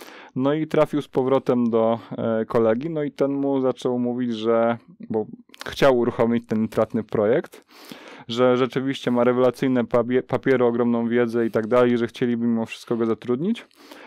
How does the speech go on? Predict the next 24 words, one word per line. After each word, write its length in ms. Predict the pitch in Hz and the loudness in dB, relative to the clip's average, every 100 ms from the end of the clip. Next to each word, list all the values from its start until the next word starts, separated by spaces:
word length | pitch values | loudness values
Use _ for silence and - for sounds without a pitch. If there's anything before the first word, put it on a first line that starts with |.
| - | -8
ale 220 | - 131 | 0 2
musiałby 520 | 147 143 156 151 143 143 | 0 -2 -4 -4 -4 -4
zmienić 440 | 139 139 139 135 | -2 0 0 -2
swoje 280 | - 127 127 | -2 0 0
podejście, 540 | 131 123 123 127 - | -2 0 0 0 -2
jeżeli 200 | 117 120 | 0 0
chodzi 140 | 120 117 | -2 -2
o 40 | |
komunikację. 680 | - 120 120 117 110 - 113 | -2 -2 -2 0 0 0 -2
No 80 | 120 | -2
i 60 | |
ten 180 | 120 123 | 0 -2
człowiek 320 | - 131 127 | -2 0 2
zrobił 320 | 123 127 127 | 2 0 0
się 120 | 117 127 | -2 0
czerwony 540 | 151 135 135 156 143 | 2 4 4 4 4
i 60 | 131 | 4
zaczął 260 | 131 139 | 2 0
krzyczeć, 380 | 123 160 - 131 | 0 -4 0 0
że 140 | 117 | 2
nie 100 | 123 | 0
będzie 240 | 123 123 120 | 0 0 0
się 120 | 127 | 0
zmieniać, 540 | 117 120 113 156 226 | 0 0 2 0 -2